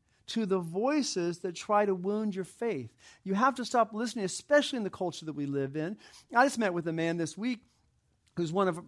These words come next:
our friends who have been here probably for over twenty years. I think he's, I think he's been here maybe even thirty years. And he sat down and he said, "Tom, is there any way I can just have a conversation with you?" And I said, "Sure." So we had coffee.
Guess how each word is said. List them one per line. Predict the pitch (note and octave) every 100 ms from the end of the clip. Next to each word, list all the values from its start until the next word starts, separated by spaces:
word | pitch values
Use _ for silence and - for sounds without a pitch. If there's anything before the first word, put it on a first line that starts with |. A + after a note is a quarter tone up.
| F#3
our | F#3+ F#3 - -
friends | - G3 A3+
who | F3
have | C#3+
been | C#3 G3
here | F#3 G#3 G3
probably | G3 A3+ B3 A#3
for | E3 - D3+ D3 - _ -
over | C#4 C#3+
twenty | - F3 D3
years. | C3 F#3 D3+
I | D3
think | G3 F#3+
he's, | E3+ D#3 - _ _ -
I | D#3
think | A3 G3+
he's | D#3+ C#3+
been | D#3+ D#3
here | D3+
maybe | D#3 D#3+
even | D3+ C3+ B2+
thirty | - G#3 G#3
years. | C#3+ A#2+ A#2 B2 A#2+ - - -
And |
he | G#3+
sat | G#3 B3+ G#3+
down | A#3
and | A#3
he | G#3+
said, | G3+
"Tom, | G#3+ A3 G3+
is |
there | F3+ F3+
any | A#3+ C#4
way | A#3 F#3
I |
can | F3+ E3+
just | D#3+
have | E3 C#3
a |
conversation | C3+ E3+ D3 - F3 E3+ C3+
with | B2 C3+
you?" | C#3 C#3 _ _ -
And | D3+
I |
said, | D3 D#3+ D3
"Sure." | F#3 F#3
So | D#3+
we | D3+
had | D#3+ D3+
coffee. | - E3 E3+ C#3+ C#3